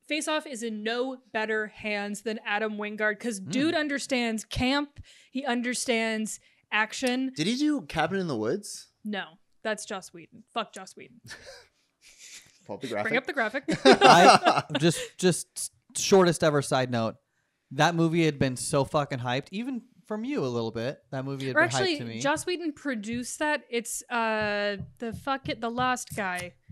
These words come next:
Speaker 3: Oh, right.
Speaker 1: Lin-,
Speaker 3: Okay.
Speaker 1: Lin-,
Speaker 2: Abrams?
Speaker 1: No. Lindelof?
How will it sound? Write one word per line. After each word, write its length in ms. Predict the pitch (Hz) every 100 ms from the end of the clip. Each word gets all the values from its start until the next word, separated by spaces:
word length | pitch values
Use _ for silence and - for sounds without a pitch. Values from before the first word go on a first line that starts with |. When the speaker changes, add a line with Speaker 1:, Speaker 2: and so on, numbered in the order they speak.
| -
Speaker 3:
Oh, 200 | 110 110
right. 280 | 104 104 101
Speaker 1:
Lin-, 120 | 107
Speaker 3:
Okay. 160 | 107 104
Speaker 1:
Lin-, 140 | - 110 _ _ _ _ -
Speaker 2:
Abrams? 420 | 156 330 427 - _ _ -
Speaker 1:
No. 500 | 220 208 180 175 180 _ _ _ _ _ _ _ _ _
Lindelof? 540 | 196 202 208 214 220